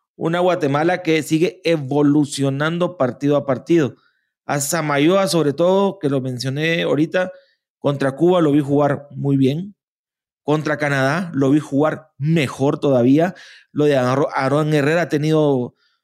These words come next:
eh, partidos de uno a diez, de doce puntos, tanto contra Cuba como contra Canadá. Y Canadá creo que fue una prueba de hablar un poquito de ese fútbol de velocidad,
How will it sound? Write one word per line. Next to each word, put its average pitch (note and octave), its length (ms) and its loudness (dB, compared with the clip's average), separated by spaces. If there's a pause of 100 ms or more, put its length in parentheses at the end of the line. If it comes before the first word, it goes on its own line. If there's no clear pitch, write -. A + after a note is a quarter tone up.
(180)
eh, A#2+ 180 -4
partidos D3 640 0
de A#2+ 500 2
uno D#3 220 2
a C#3+ 80 2
diez, E3 480 0
de C3+ 200 -4
doce D3+ 360 0
puntos, D#3+ 480 -2
tanto C3+ 260 -8
contra G#2+ 280 -10
Cuba D3+ 320 0
como C3 240 -8
contra A#2 280 -14
Canadá. C3 540 -2 (640)
Y D#3+ 100 -6
Canadá F3+ 420 -2
creo A3+ 180 0
que F#3+ 80 0
fue F3 100 -2
una F#3+ 240 0
prueba G#3 320 2
de G3 80 2
hablar D3 260 2
un F3+ 100 0
poquito F3+ 380 -2
de E3+ 60 4
ese E3 160 0
fútbol E3+ 340 0
de D3 80 2
velocidad, C#3 600 0